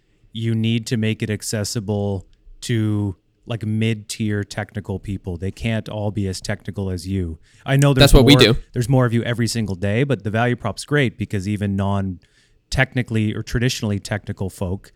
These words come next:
Speaker 1: can start mining and thus amplifying the network.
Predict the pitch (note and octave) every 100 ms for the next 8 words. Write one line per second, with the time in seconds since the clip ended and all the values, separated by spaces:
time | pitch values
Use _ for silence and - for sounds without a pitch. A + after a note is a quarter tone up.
0 | _ - - A2+ G2+ - A#2+ A2+ A2 G#2+
1 | G#2 G#2 G#2 G2 F#2+ G#2+ G2+ - - G#2
2 | G2 F#2+ - F#2+ F#2 F2 E2+ - D#2 _